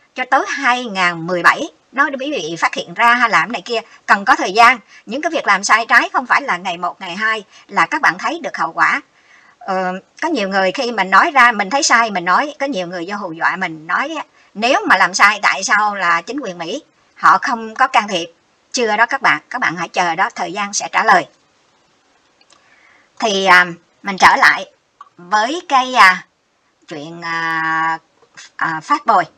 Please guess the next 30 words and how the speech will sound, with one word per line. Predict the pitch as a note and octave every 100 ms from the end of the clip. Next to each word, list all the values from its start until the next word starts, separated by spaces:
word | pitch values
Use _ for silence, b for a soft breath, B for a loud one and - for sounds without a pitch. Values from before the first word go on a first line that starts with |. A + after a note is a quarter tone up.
| _ _ _ _ _ _ _ _ _ _ _ _
với | B3
lại | C4 D#3 F3
cái | B3 C4
El | G#3+
Saf-, | G3+ F3+ D#3+
à, | D#3+ E3 E3 D#3+ E3 -
Angel | G#3 G3 F3+
Pie, | G#3+ G#3 F#3+ G3 - G3
à, | F3 E3+
Safari | - F#3 E3+ A3 G#3+
đó | A3+ C#4 _ _ _ _ _ _ _ _ _
và | F#3+ F3+
những | F3 F#3
cái | C#4+
nhân | B3
vật | G#3 -
liên | G3 G3
quan. | G3+ G3 _ _ _ _ _ _ -
Thì | F#3+ E3+ -
trong | A#3 A#3+ G#3
một | F#3 -
cái | D#4+ -
clip | A3 E4+ - _
mới | A3 A#3 G4
đây | D#4+ A#3+ D#3 _ _ _ _
của | D3 G3
một | C#4 F3+ -
cái, | C#4 C#4 -
à, | G#3 -
channel | A#3 G3 E3